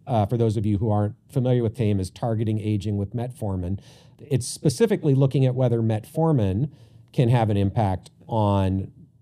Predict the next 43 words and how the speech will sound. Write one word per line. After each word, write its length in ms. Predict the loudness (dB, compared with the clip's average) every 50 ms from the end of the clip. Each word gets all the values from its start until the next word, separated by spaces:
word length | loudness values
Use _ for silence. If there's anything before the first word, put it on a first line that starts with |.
| _ _ _ _ _ _
age-related 600 | 2 2 2 2 0 0 0 0 0 -2 -4 -4
diseases 500 | -6 -6 -2 -2 -2 -2 -2 -4 -6 -6
in 180 | -2 -2 -2
people, 380 | -2 -2 -4 -4 -4 -6 -8 -6
but, 320 | 0 0 0 0 0 -2
but 140 | 0 2 4
it's 160 | 4 4 2
a 60 | 0
geroscience 800 | -2 0 2 2 2 4 4 2 0 0 -2 -2 -2 -2 -2 -6
trial 380 | -6 -4 -2 0 0 0 -2 -2
in 140 | -2 -2
that 160 | -2 -2 -2 -4
the 60 | -4
rationale 540 | -4 -2 -4 -4 -6 -6 -6 -2 -2 -2 -2
for 120 | -2 -2
that 220 | -2 -2 -2 -2 -2
is 100 | -4 -4
that 160 | -6 -8 -8 -8 -14 -20 -20 -20 -20 -20 -20 -20 _ _
people 220 | 0 0 0 0 -2
believe 320 | 0 0 0 0 0 -2
that 140 | -4 -6 -6
metformin 480 | -6 -6 -6 -6 -4 -2 -2 -2 -4
targets 320 | -2 -4 -4 -4 -6 -10 -10
the 80 | -10
biology 420 | -8 -6 -6 -4 -6 -6 -6 -8 -8
of 80 | -8
aging. 320 | -6 -8 -8 -8 -10 -14 -8
And 200 | -2 -2 0 2
the, 180 | 2 0 0 -2 -6 -10 -20 -20 -20 -8
the 80 | -6 -4
design 540 | 0 2 2 2 2 2 2 4 4 4 4
there 440 | 2 2 2 2 2 0 0 0
is 140 | -2 -2 -2
instead 300 | -2 -2 -2 -2 0 2
of 100 | 2 2
using 300 | 2 0 0 0 0 0
a 80 | -2 -2
single 580 | -4 -4 -2 0 0 2 2 2 2 0 -2 -2
age-related 560 | 0 -2 0 0 -2 -2 -2 -2 -2 -4 -6
disease 380 | -6 -6 -6 -4 -6 -6 -6 -6
as 120 | -8 -8
the 120 | -8 -8
endpoint, 520 | -8 -6 -8 -8 -8 -8 -8 -6 -8 -8